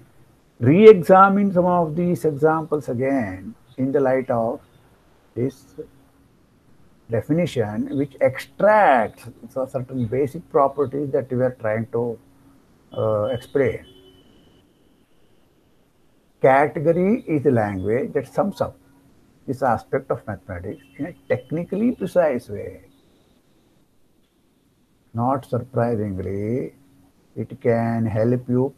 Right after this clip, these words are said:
prove theorems also. This chapter is divided into, let us say, four sections briefly. First section, you will see definition of a category and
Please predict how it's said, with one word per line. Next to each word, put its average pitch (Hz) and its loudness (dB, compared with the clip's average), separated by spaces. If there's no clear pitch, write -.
prove 123 -2
theorems 110 -4
also. 85 -10
This 123 -6
chapter 139 0
is 139 -2
divided 135 2
into, 123 0
let 120 0
us 117 -6
say, 107 -4
four 120 0
sections 113 -8
briefly. 113 -6
First - -6
section, 127 -4
you 143 -2
will 135 -4
see 135 -8
definition 123 -4
of 139 -6
a 127 -8
category 107 -6
and 160 0